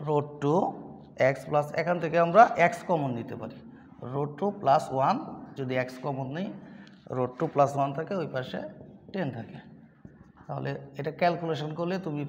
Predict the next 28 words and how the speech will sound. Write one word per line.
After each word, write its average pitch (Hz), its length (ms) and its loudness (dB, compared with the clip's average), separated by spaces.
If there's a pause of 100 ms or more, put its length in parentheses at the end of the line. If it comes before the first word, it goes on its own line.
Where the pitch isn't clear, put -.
পাবা 143 300 2 (960)
টু 147 80 -4 (160)
পয়েন্ট, 160 340 2 (1200)
ক্যালকুলেশন, 135 460 -4 (100)
ক্যালকুলেশন 139 380 -4 (100)
করলে 139 200 0 (100)
পাবা, 139 200 2 (500)
এটা 131 180 -2 (420)
ই 135 100 -2
করতে 139 240 -4
হবে। - 200 -12 (1800)
হ্যাঁ, 117 200 -2 (500)
রোড 175 220 8
টু 220 80 8 (100)
প্লাস 180 220 10 (100)
ওয়ান, 165 200 10 (360)
এটা 139 180 -8
ক্যালকুলেশন 156 400 0
করলে 175 200 -2
টু 160 140 -2
পয়েন্ট 156 240 0
ফোর 139 220 -4
ওয়ান, 170 140 4 (120)
সাথে 135 200 -4 (200)
এক্স 165 200 -2
সমান 139 220 -2 (160)
টেন। 135 180 -4 (1200)
এখান 135 160 -4